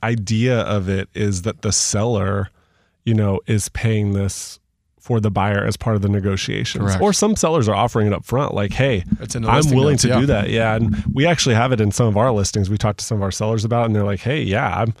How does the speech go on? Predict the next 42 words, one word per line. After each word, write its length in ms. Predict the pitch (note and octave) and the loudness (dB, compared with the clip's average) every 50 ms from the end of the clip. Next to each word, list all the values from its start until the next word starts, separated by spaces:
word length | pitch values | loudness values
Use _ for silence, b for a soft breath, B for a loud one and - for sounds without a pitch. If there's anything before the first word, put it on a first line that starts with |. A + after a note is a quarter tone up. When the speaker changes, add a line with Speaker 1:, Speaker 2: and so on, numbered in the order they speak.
| b b b b b b b b b b b | b b b b b b b b b b b
Speaker 1:
sure, 500 | _ - - - A2 D3+ G3 - - F#2+ - - | _ -8 -4 -2 0 0 0 -2 -4 -6 -8 -6
I'll 200 | - F2+ A#2+ F3+ | -2 -2 0 0
do 100 | F#3+ - | 0 0
that 440 | G2 G2+ F#2+ G2 G#2+ A#2+ - - - | 0 0 0 0 0 -2 -4 -8 -12
for, 240 | - - A2 G#2+ G#2+ | -8 -4 -4 -4 -4
for 280 | - - - G#2+ G2+ G2+ - | -4 -4 -2 -2 0 0 0
a 80 | - | -2
buyer." 360 | G2 F#2+ F#2+ F#2+ G2 G#2+ B2 C#3 - | -2 0 0 0 0 0 0 -2 -4
Speaker 2:
It's 100 | - - | -6 -4
better 200 | - C3+ B2+ B2 | -2 0 0 0
than 120 | A#2+ A#2+ A#2 | 0 0 -2
a 60 | A2 | -2
price 280 | - - A2 G#2+ G2+ - | -2 0 0 0 0 -2
reduction. 360 | G#2+ G#2 F#2+ F#2 - - - | -2 -2 -2 -4 -2 0 2
Speaker 1:
Absolutely, 720 | B2 B2 B2+ A#2 - C#3+ B2 B2 C#3 C3 A#2 A2 G2+ G#2 G#2 | 2 2 2 2 0 0 2 2 0 0 0 -2 -2 0 0
and 100 | A2 A2 | 0 2
that's, 280 | A2+ A2+ A2+ - - - | 2 2 0 0 -4 -4
that's 240 | - B2+ A#2+ - - | -2 0 0 0 0
how 80 | C3 | 0
we 140 | A#2 A2+ A2 | 0 0 0
presented 500 | G2 - A2 G2 G2 A2+ C3 C#3 B2 G2+ | 0 -2 -2 0 0 0 0 0 0 0
it. 120 | G#2+ G2+ - | 0 0 0
And 260 | - F#3 G3 F#3+ - - _ _ | 0 -2 -2 -2 -4 -8 _ _
you 180 | _ - F3+ F3 | _ -4 -2 0
know 100 | F#3+ G3 | 2 2
what? 160 | F#3 G3+ G#3 | 2 2 2
It 80 | G3 - | 2 0
also, 600 | A#2 G#2 E3 F#3 - - A#3 G#3+ F3 E3 D#3 - - _ _ _ _ _ _ _ _ _ _ - | 0 0 0 -2 -2 -2 -2 0 0 0 -2 -4 -6 _ _ _ _ _ _ _ _ _ _ -4
on, 160 | C#3 C#3 C3 | -2 -2 0
on 180 | - - C3 B2+ | 0 2 2 2
the 100 | B2 A2 | 2 2
agent 280 | A2+ C3 C3+ D3+ C3 | 2 0 0 0 0
side, 180 | - - A#2 A2+ | 0 2 2 2
again, 200 | A#2+ A2+ D#3 C#3 | 2 2 2 2
it's 120 | A2+ - | 2 2
about 400 | B2 A2 F2+ A2 A#2 B2+ B2+ A#2+ - _ _ _ _ _ | 0 0 2 2 2 2 2 0 -2 _ _ _ _ _
problem 340 | - - - A#2+ C3+ C3+ A#2 | -10 -4 -2 -2 0 0 -2
solving 360 | G2+ - G2 F#2+ F#2 F#2+ F2+ | -2 -2 -2 -2 -2 -2 -2
for 120 | E2+ - G2+ | -2 -4 -6
people. 320 | - A#2 A#2 - - A#2 | -6 -8 -8 -6 -6 -8
So 140 | G#2+ - A#2+ | -4 -2 0
it's 60 | A2 | 0